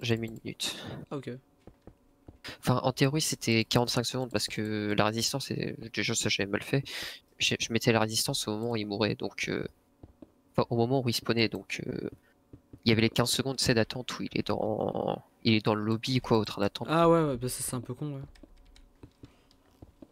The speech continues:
Speaker 1: Mais du coup, voilà, ouais, en gros, au-,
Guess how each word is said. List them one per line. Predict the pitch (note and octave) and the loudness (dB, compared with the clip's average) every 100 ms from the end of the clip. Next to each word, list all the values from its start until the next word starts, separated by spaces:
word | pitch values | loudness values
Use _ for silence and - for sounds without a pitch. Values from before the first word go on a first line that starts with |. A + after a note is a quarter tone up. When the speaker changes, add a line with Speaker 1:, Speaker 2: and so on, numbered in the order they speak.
| - _ _ _ _ - _ - | -20 _ _ _ _ -20 _ -8
Speaker 1:
Mais | A2+ | -6
du | |
coup, | A2 - | -4 -2
voilà, | A#2+ A#2 A2+ | 2 6 6
ouais, | G#2+ G#2+ - | 4 0 -2
en | - | -6
gros, | - A#2+ A#2 - A#2 - - | 2 2 4 0 -4 -10 -16
au-, | - | -10